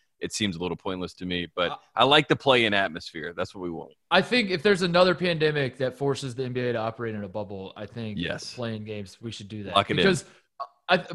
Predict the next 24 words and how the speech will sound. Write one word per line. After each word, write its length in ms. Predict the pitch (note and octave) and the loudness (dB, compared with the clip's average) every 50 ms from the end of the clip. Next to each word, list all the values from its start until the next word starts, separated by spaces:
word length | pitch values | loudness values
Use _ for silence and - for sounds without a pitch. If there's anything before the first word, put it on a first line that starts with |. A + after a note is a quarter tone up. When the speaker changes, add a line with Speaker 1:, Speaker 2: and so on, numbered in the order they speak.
| C#3+ - E3+ | -12 -12 -14
Speaker 2:
p-, 160 | - - E3 D3+ | -16 -14 -8 -4
like, 160 | F#3 F#3 F3 | -2 -2 0
like 200 | F#3+ F#3+ G3+ F3+ | 2 2 2 2
you 80 | G3+ E3 | 0 -2
said, 260 | - G3 G3 F3 C3+ | 4 6 6 6 6
we're 140 | C#3+ D3+ D#3 | 6 6 6
all, 100 | D#3 C#3 | 6 6
we're 140 | C#3 D#3 D#3+ | 6 6 8
all 100 | E3+ F3 | 6 6
just 160 | E3 D3 - | 4 2 -2
kinda 220 | - D#3+ D3+ C3 | 0 0 0 -2
prisoners 480 | - - D3 D3 C#3 C#3 D3 C3+ A#2+ C3 | -2 -2 -2 -2 0 0 -2 -2 -2 -2
of 80 | B2+ | -4
the 80 | A#2 A2 | -4 -4
moment 380 | A2 A2 A#2 A#2+ A#2+ A#2 A2 G#2+ | -2 -2 -2 -2 -4 -4 -6 -6
of, 120 | F#2+ G2 | -6 -6
like, 320 | G#2+ G#2 G2+ F#2+ F2+ - | -6 -6 -6 -8 -10 -10
a 120 | E2+ F2 F#2 | -12 -12 -10
basketball 580 | F#2+ A2+ A2 A2 A2+ A2 - B2 A2 A2+ G#2+ | -8 -6 -4 -4 -4 -6 -6 -8 -6 -6 -6
euphoria 520 | G#2 G2+ G2 - - A2+ G#2+ G#2+ G#2+ G2+ F#2+ | -6 -8 -10 -10 -10 -8 -6 -6 -6 -8 -8
going 280 | E2+ G2+ G2+ G2+ G2 | -8 -8 -8 -8 -6
on 240 | G#2 G#2 A2+ C#3+ D#3 | -6 -6 -6 -4 -4
right 100 | A#2 G2+ | -6 -6
now. 220 | G2+ G#2 G#2 G2+ | -8 -8 -10 -12